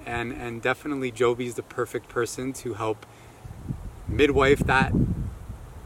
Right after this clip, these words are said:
direction of, of the creative direction that I'm going in. And, and I feel like, you know,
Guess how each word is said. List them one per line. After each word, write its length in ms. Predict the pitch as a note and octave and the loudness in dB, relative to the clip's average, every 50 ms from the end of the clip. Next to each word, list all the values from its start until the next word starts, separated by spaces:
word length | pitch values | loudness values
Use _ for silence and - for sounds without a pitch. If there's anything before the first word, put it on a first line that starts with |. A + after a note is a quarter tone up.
| - - - - - | -16 -14 -12 -8 -2
direction 720 | - C3+ C3 A#2+ B2+ C3+ - - - - D3+ D3+ D#3 D#3 | 2 2 4 4 4 4 2 0 0 0 0 0 0 0
of, 300 | D#3+ - C#3+ C3 B2 C3 | -2 -2 -2 -2 -2 -2
of 220 | D#3+ C#3 B2 A#2+ | -4 -4 -4 -2
the 100 | A#2+ B2 | -2 -4
creative 440 | B2 - - C3+ B2+ B2 A#2+ A#2+ A2 | -4 -2 0 2 4 4 4 2 0
direction 440 | A2+ A#2+ A#2+ A#2 A2+ - - C3+ B2+ | 0 0 0 0 0 -2 -4 -4 -2
that 100 | B2 A#2 | -2 -2
I'm 160 | A2+ A2+ A2+ | -2 -2 -2
going 320 | G#2+ A#2 A2 A2 A#2 C3 C#3+ | -2 -2 -2 -2 -2 0 0
in. 340 | D3+ E3 F3 F3+ F3 E3 D#3 C3+ | 0 0 0 -2 -6 -10 -10 -8
And, 500 | B2+ B2+ B2+ B2+ B2 B2 A#2+ B2 C#3+ - C#3 | -4 -4 -2 -2 -2 -2 -4 -4 -6 -8 -8
and 160 | C3 B2+ B2 | -8 -6 -6
I 80 | B2 A#2+ | -6 -6
feel 280 | - - B2+ B2+ B2+ | -4 -2 0 0 0
like, 240 | B2+ B2 A#2+ B2 A#2 - - - - | 2 0 0 0 -2 -4 -8 -6 -4
you 60 | B2 | -2
know, 180 | B2 A#2+ A#2 | -2 0 0